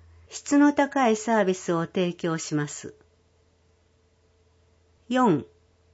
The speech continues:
法人運営の強化。法人の事業運営の強化、及び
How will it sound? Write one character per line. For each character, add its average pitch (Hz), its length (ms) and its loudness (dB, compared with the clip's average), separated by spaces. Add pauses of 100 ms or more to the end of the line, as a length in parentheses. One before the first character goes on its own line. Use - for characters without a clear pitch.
(800)
法 285 260 4
人 277 340 4
運 254 200 6
営 175 200 4
の 156 160 4
強 165 280 -2
化。 - 260 -12 (1600)
法 277 260 4
人 254 360 2
の 226 260 2
事 233 160 -4
業 294 200 6
運 285 380 6
営 175 200 4
の 160 160 2
強 175 280 0
化、 - 280 -12 (680)
及 233 260 2
び 214 240 -2